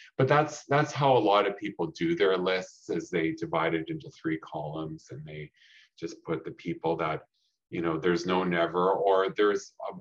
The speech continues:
an impossibility, like they might be dead, for example, or in a completely different part of the world, or have lost complete touch with them. You haven't seen them in years, but, but you never know, like,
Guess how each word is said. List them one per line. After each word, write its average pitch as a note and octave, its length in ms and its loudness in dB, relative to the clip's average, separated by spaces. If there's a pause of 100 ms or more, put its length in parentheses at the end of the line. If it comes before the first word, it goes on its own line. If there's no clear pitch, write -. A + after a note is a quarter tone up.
an G2+ 60 -2
impossibility, F#2 800 0
like D#2+ 240 -4
they D#2+ 140 -10
might D#2+ 280 -6
be D#2+ 200 -12
dead, B2+ 240 -4 (140)
for - 100 -16
example, - 840 -10
or D#2 420 -2
in D#2+ 220 -10
a D#2+ 60 -10
completely E2 520 -6
different D#2+ 340 -10
part D#2+ 180 -10
of D#2+ 60 -6
the E2 80 -4
world, G2 640 6
or D#2+ 260 -4 (280)
have E2+ 220 -4
lost - 380 -4
complete - 560 -6
touch A2 280 -6
with G2+ 160 -4
them. F#2 400 0 (300)
You F2 80 -2
haven't D2 240 -6
seen F2 240 -8
them E2+ 160 -8
in E2 160 -8
years, D#2+ 520 -6
but, C#2+ 200 -6 (1000)
but G2 220 0
you C3+ 60 6
never D#3 220 8
know, D#3+ 460 2
like, - 160 -14